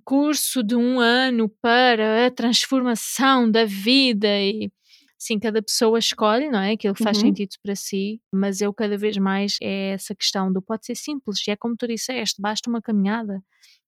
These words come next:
Speaker 1: basta uma meditação, basta conversar com uma pessoa que, que faça sentido na altura, e é isso,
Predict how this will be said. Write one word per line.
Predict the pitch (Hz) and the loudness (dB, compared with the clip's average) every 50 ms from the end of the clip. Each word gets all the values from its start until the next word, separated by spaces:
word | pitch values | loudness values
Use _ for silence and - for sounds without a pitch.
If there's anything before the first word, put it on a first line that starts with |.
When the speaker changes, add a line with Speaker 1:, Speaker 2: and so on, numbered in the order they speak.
| _ _ _ _ _ _ _ _ _ - | _ _ _ _ _ _ _ _ _ -6
Speaker 1:
basta | 269 226 208 214 202 - 247 | -2 -2 -2 -2 0 0 0
uma | 220 226 233 | 0 0 0
meditação, | 233 233 247 240 - 226 - - 247 240 247 233 214 190 | 0 -2 -4 -4 -4 -8 -6 -4 -4 -2 -2 0 0 0
basta | 202 202 214 220 208 - - - 233 226 233 220 _ - _ _ - | 2 2 0 0 0 -4 -4 -2 0 -2 -2 -2 _ -18 _ _ -6
conversar | - 247 226 - - - 233 226 | -6 -4 -4 -4 -2 0 0 0
com | 226 - 247 | 0 0 0
uma | 226 233 226 | 2 2 0
pessoa | - - - - 233 240 240 247 240 226 | 0 -4 -2 2 2 2 4 2 0 -2
que, | _ - - 247 240 240 240 240 240 240 - | _ -4 -2 0 2 2 2 0 0 -2 -6
que | - | -4
faça | - 254 233 - 240 | -4 -4 -4 -4 -8
sentido | - - 233 - 247 240 220 | -8 -8 -6 -4 -4 -2 -2
na | 226 220 | -2 -2
altura, | 233 233 - - - 240 262 262 254 220 208 196 - _ _ _ - - _ _ _ _ - | -2 -4 -6 -4 -4 -2 -2 -2 -2 -4 -4 -6 -10 _ _ _ -20 -20 _ _ _ _ -8
e | 233 220 226 | -4 -2 0
é | 226 233 | 0 0
isso, | 226 208 - - - | -2 -4 -6 -10 -14